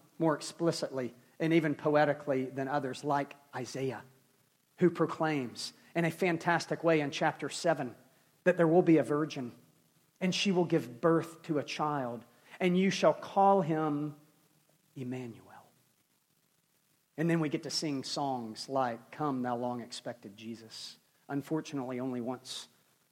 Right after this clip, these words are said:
a year. We should probably change that because Christmas hymns carry some of the deepest Christological significance of any poetry we could read. And we sing, "O come, O come,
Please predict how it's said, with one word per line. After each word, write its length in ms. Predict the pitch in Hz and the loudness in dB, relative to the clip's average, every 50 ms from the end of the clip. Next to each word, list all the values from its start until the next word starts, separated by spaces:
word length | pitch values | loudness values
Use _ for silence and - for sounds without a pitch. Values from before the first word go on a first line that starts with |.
| _ _ _ | _ _ _
a 80 | - 110 | -12 -8
year. 220 | 113 113 107 101 | -8 -8 -8 -8
We 100 | 104 110 | -10 -10
should 160 | - - 123 | -12 -12 -14
probably 240 | 110 - 113 107 113 | -14 -14 -14 -14 -14
change 400 | 101 - - 107 110 113 117 - - | -16 -16 -18 -16 -16 -16 -18 -18 -20
that 200 | 117 110 110 _ - | -20 -20 -20 _ -20
because 260 | 117 - - 107 - | -20 -18 -16 -16 -16
Christmas 420 | - - 135 - - 123 117 - | -12 -12 -12 -10 -10 -12 -14 -12
hymns 340 | - 117 110 104 107 - - - | -12 -12 -12 -12 -12 -14 -16 -12
carry 400 | - - 127 120 113 107 107 - - _ _ _ _ _ | -8 -6 -4 -4 -4 -6 -8 -12 -16 _ _ _ _ _
some 200 | - - 135 127 | -6 -4 -4 -4
of 120 | 110 107 | -4 -6
the 80 | 117 110 | -10 -12
deepest 600 | - - - 135 135 - - 113 - - - - _ _ _ _ _ _ _ _ | -8 -2 0 0 0 0 -4 -8 -8 -8 -10 -10 _ _ _ _ _ _ _ _
Christological 760 | - - 156 - - 131 120 123 123 120 120 120 117 - 120 113 | -6 -6 -6 -4 -4 -2 -2 0 -2 -2 -4 -8 -12 -12 -12 -12
significance 840 | - - 123 107 113 117 117 - 123 110 - 113 - - - - - _ _ _ _ - | -10 -10 -10 -8 -8 -10 -10 -10 -12 -12 -12 -16 -16 -16 -18 -18 -18 _ _ _ _ -10
of 100 | 127 - | -10 -8
any 200 | 139 139 139 131 | -6 -6 -6 -6
poetry 540 | - - - 131 123 120 - - - 120 113 | -6 -6 -6 -6 -6 -6 -8 -10 -10 -8 -8
we 140 | 110 113 107 | -8 -10 -10
could 160 | - - - | -12 -14 -14
read. 320 | 110 107 104 101 95 95 - _ _ _ _ _ _ _ _ _ _ _ - | -14 -12 -14 -14 -16 -20 -20 _ _ _ _ _ _ _ _ _ _ _ -4
And 120 | 170 160 | -2 -2
we 80 | 151 147 | -2 -2
sing, 360 | - - - 160 156 151 151 | -4 -4 -2 -2 -2 0 0
"O 80 | 143 139 | 0 -2
come, 420 | 139 - - 160 156 147 143 139 131 | -2 -2 -2 -2 0 0 0 0 -2
O 140 | 143 143 135 | -2 -2 -4
come, 560 | 139 - - 143 139 135 127 117 113 110 107 | -4 -6 -8 -6 -6 -4 -4 -6 -8 -10 -12